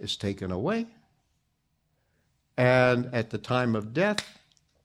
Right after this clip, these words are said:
we bow down. There's some bigger power controlling us. That's,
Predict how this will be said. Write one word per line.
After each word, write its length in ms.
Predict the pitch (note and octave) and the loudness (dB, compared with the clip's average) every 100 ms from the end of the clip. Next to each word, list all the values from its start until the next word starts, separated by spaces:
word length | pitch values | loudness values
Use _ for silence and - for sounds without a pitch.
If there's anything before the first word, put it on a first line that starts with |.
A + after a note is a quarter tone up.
| - | -10
we 120 | F#2+ | -10
bow 300 | E2+ E2 D2+ | -8 -10 -10
down. 280 | D#2 C#2+ B1 _ _ _ _ _ _ _ _ _ _ - | -12 -14 -14 _ _ _ _ _ _ _ _ _ _ -10
There's 300 | G#2+ F#2+ F#2+ | -8 -6 -6
some 340 | C3 D3 E3 - | -2 0 0 -2
bigger 260 | A2 C3+ - | -2 -2 -4
power 440 | - A2 G2+ A#2 C3+ _ _ _ _ _ - | -8 -8 -8 -10 -14 _ _ _ _ _ -8
controlling 580 | C#3 G#2+ G#2+ F#2 E2+ - | -6 -4 -6 -8 -10 -14
us. 460 | - - - - _ _ _ _ _ _ _ _ _ _ E2+ _ _ _ _ _ _ _ _ _ _ _ _ _ _ _ _ _ _ _ | -18 -20 -20 -20 _ _ _ _ _ _ _ _ _ _ -20 _ _ _ _ _ _ _ _ _ _ _ _ _ _ _ _ _ _ _
That's, 540 | F#2+ F#2 - - - | -6 -6 -8 -12 -14